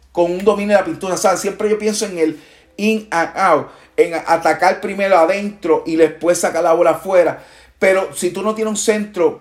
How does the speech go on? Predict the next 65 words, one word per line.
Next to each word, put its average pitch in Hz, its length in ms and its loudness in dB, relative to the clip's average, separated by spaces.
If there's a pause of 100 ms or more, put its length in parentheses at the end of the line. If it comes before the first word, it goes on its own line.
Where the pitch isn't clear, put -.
por 175 120 6
ejemplo, 175 440 -2
ya 170 200 0
tienen 220 240 -2
a 208 120 4
Gobert, 185 500 0 (280)
que 170 120 -2
no 170 80 -2
es 175 60 -2
un 214 100 -2
centro 214 320 -2
ofensivo, 214 480 0
pero 175 180 -2
todo 175 140 -2
el 185 60 -8
mundo 202 180 -4
sabe 208 300 2
que 175 100 -4
no 165 80 -4
lo 170 120 -4
puede 185 160 2
dejar 190 160 2
solo 214 260 -2
porque 175 160 -4
el 151 80 -16
puente 160 260 0
aéreo 180 200 2
va 175 80 4
a - 20 2
llegar. 165 360 2 (460)
Pues 208 240 2
eso 269 280 2
es 247 40 2
lo 240 100 2
que 208 120 -2
necesitan. 185 500 -4 (220)
Con 202 180 2
Porzingis 240 420 2
tú 247 120 -2
no 233 100 4
operas 220 420 4
eso. 220 240 0 (1300)
Claro, 202 200 4
con 202 120 -6
Porzingis, 220 340 0
ah, 254 180 0
tú 214 120 -8
sabes 247 260 2
que 220 80 -2
va 208 60 4
a 220 40 4
tirar 226 200 -2
de 220 80 2
afuera, 185 300 0
está 196 180 -2
bien. 156 400 -8
Si 160 160 -4
lo 170 100 4
sacas 202 300 0
afuera, 269 260 2
mejor 247 340 0
porque 202 200 -2
tengo 185 220 -8
rebote 208 400 -6
cómodo. 151 420 -6